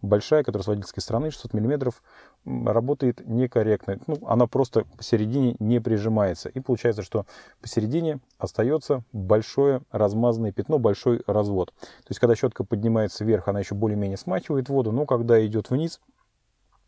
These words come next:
она всё просто размазывает. И даже та струйка воды, которая у нас, э, течёт от правой щётки, да, когда правая щётка у нас поднимается вверх, от неё струйка воды начинает бежать вниз, то при движении вниз левая щётка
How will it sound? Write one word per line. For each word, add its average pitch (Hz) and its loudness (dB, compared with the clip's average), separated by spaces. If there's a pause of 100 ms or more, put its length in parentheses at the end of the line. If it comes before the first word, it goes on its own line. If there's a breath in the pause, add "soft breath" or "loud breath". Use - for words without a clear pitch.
(180)
она 117 4
всё 117 0
просто 113 0
размазывает. 98 0 (360 loud breath)
И 120 4
даже 123 6
та 110 0
струйка 120 0
воды, 113 2
которая 104 0
у - -4
нас, 101 -2
э, 92 -2
течёт 110 0 (320 loud breath)
от - 2
правой 110 4
щётки, 160 -2
да, 110 2
когда 104 0
правая 101 -2
щётка - -6
у - -4
нас 87 -6
поднимается 101 -4
вверх, 90 0
от 92 -2
неё 117 0 (100)
струйка 113 -4
воды 107 0
начинает 95 -2
бежать 98 0
вниз, 92 -4 (340 loud breath)
то 127 4
при 120 -4
движении 117 0
вниз 147 -4
левая 117 4
щётка - 0